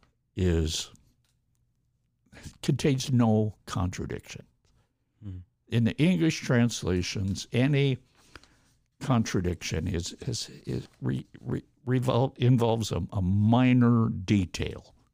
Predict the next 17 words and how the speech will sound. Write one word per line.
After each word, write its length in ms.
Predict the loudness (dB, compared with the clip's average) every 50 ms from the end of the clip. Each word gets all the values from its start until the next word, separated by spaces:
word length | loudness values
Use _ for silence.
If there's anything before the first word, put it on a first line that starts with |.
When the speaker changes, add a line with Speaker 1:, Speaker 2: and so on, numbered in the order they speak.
| _ -10
Speaker 1:
of 140 | -8 -8 -6
some 260 | -6 -4 -4 -4 -6
kind. 400 | -6 -6 -8 -8 -8 -10 -12 -16 -18 _ _ _ _ _ _ _ _ _ _ _ _ _ _ _ _ -6
And 320 | -4 -2 0 0 0 -2
it's, 220 | -4 -6 -8 -10 -12 _ _ _ -6
it's 180 | -6 -2 0 2
understandable 720 | 2 2 2 2 0 0 -2 -2 0 0 -2 -2 -2 -4
how 240 | -4 -4 -6 -6 -6 -6
that 260 | -6 -6 -8 -10 -12
could 260 | -12 -12 -10 -10 -12 _ _ _ _ _
happen. 560 | -14 -8 -6 -4 -4 -4 -6 -8 -10 -10 -12 -14 _ _ _ _ _ _ _ -20 _ -20 -20 _ _ _ _ -2
Uh, 120 | 0 0
some 280 | 0 0 0 0 0 0
people 360 | 0 0 0 0 -2 -2 -2
also 340 | 0 -2 -2 -2 -2 -4 -2
bring 340 | 0 0 0 0 0 0
up, 280 | 0 0 -2 -2 -6 -14